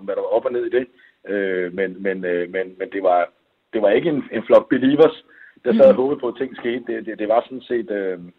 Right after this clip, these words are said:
Speaker 1: øh, hvad hedder det, nærmeste modsatte, øh, og, øh, og, øh, ja, det var, <laughs> det var, det var sgu en speciel oplevelse.
Speaker 2: Ja, det lyder godt nok specielt, Carsten. Det er, øh, det er interessant, og tak, fordi du har lyst til at fortælle mig og lytterne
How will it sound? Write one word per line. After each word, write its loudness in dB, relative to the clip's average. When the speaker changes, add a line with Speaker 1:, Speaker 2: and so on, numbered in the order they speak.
Speaker 1:
øh, -6
hvad -4
hedder -4
det, -8
nærmeste 2
modsatte, 4
øh, 2
og, 6
øh, -10
og, -2
øh, -12
ja, 8
det -2
var, 4
<laughs> -6
det -16
var, 4
det -10
var 4
sgu -10
en -8
speciel -2
oplevelse. -2
Speaker 2:
Ja, 6
det 2
lyder 6
godt 0
nok -2
specielt, -6
Carsten. -4
Det 6
er, 4
øh, 0
det 0
er 0
interessant, -2
og -2
tak, -4
fordi 0
du 2
har 4
lyst 2
til 0
at -4
fortælle -2
mig 0
og 0
lytterne 2